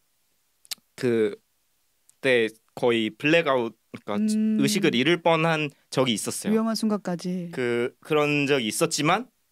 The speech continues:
Speaker 1: 그래서 진짜 물 안에서 던져지면서 "아, 제발, 한, 아, 제발 이게 마지막이 되게 해주세요. 제발 이게 마지막이 되게 해주세요." 신한테 기도를 했죠.
Speaker 2: 그
Speaker 1: 그 진짜
Speaker 2: 마지막이라면
Speaker 1: 그게 마지막이에요.
Speaker 2: 파도?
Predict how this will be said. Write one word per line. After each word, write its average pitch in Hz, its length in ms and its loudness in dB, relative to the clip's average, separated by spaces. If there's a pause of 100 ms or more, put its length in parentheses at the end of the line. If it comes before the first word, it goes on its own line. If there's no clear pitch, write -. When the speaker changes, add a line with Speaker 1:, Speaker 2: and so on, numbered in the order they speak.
(400)
Speaker 1:
그래서 135 280 0
진짜 123 340 0
물 120 240 -2
안에서 117 380 0 (260)
던져지면서 123 680 0
"아, 117 80 -12
제발, 120 320 -2
한, 202 280 -2
아, - 60 -10 (200)
제발 143 320 0
이게 151 180 2
마지막이 147 460 2
되게 139 240 0
해주세요. 131 360 -2
제발 156 260 -2
이게 156 200 0
마지막이 135 380 -4
되게 131 200 -4
해주세요." 123 400 -8 (320)
신한테 170 440 -6
기도를 139 380 -2
했죠. 110 300 -14 (760)
Speaker 2:
그 - 160 -16
Speaker 1:
그 226 80 2
진짜 277 160 2
Speaker 2:
마지막이라면 240 400 4
Speaker 1:
그게 156 80 0
마지막이에요. 113 460 -8
Speaker 2:
파도? 311 300 -2